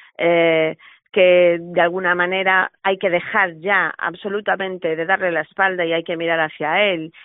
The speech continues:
y explotarlo y volver a recordar que ese río es, eh, vida para nuestra ciudad y que además, eh,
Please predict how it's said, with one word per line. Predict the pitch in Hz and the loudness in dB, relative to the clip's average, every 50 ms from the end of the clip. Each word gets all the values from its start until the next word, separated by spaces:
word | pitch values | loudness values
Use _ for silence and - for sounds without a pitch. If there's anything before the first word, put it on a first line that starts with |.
| - _ _ | -20 _ _
y | - 190 196 | -4 2 2
explotarlo | 190 196 - - _ _ _ 208 196 190 190 190 220 220 226 220 208 180 180 165 160 160 160 - | 2 2 2 -4 _ _ _ 4 4 4 4 4 0 0 0 0 0 -2 -2 -2 -2 -2 -4 -2
y | - 180 | -2 -2
volver | 170 165 170 175 170 190 196 | 0 0 -2 0 0 2 2
a | 190 | 2
recordar | 185 185 185 - - 180 175 180 190 185 185 - | 0 -2 -4 -2 -2 -2 0 0 0 0 0 -2
que | - 170 | -4 -4
ese | 170 170 175 175 165 | -4 -2 -4 -4 -4
río | 165 190 196 190 185 185 180 180 175 165 - - - - - _ _ | -2 -4 -2 0 2 2 2 0 -2 -4 -10 -20 -20 -20 -20 _ _
es, | - 175 180 185 180 180 - - | 4 4 4 4 4 0 -6 -2
eh, | 190 175 170 170 165 160 156 | 0 2 2 2 2 0 -2
vida | 170 185 226 226 214 190 175 170 | -4 -6 -4 0 2 2 2 2
para | 185 170 170 170 | 2 0 0 0
nuestra | 170 175 175 - 170 160 | -4 -6 -6 -8 -8 -8
ciudad | - 170 160 175 190 196 214 214 - - - | -8 -8 -4 -2 0 0 -2 -2 -6 -16 -10
y | 175 180 165 | -8 -8 -8
que | - - 165 | -4 -2 -2
además, | 156 156 156 160 165 175 190 196 - _ - - | -2 -2 -2 -2 -2 -2 -2 -4 -8 _ -12 -8
eh, | - 156 156 151 151 147 143 | -6 -6 -4 -4 -4 -6 -6